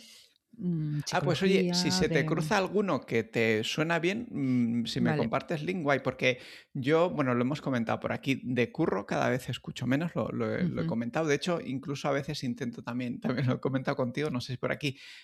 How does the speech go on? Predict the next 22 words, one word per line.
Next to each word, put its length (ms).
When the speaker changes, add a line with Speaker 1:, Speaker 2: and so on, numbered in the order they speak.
Speaker 2:
pasear 380
sin 240
podcast, 420
rollo, 300
también 380
Speaker 1:
Sí. 60
Speaker 2:
como 240
dar 180
espacios 540
de 80
decir, 320
"Venga, 260
Speaker 1:
Sí, 240
Speaker 2:
intenta 400
Speaker 1:
yo 60
Speaker 2:
no 80
ser 180
Speaker 1:
también. 140
Speaker 2:
productivo 680
todo 240
el 80
rato, 320